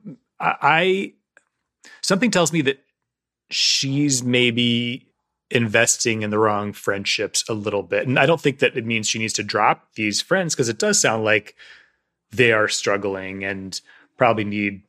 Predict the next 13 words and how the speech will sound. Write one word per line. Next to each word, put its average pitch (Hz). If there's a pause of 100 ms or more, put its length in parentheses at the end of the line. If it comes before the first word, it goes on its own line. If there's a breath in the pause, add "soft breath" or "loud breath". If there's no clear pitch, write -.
(140)
her 113
support - (160)
to 110
a 101
certain 107
degree. 165 (1500 soft breath)
But 156
maybe 151
there's 139
just 131
a 113
shift -
in 110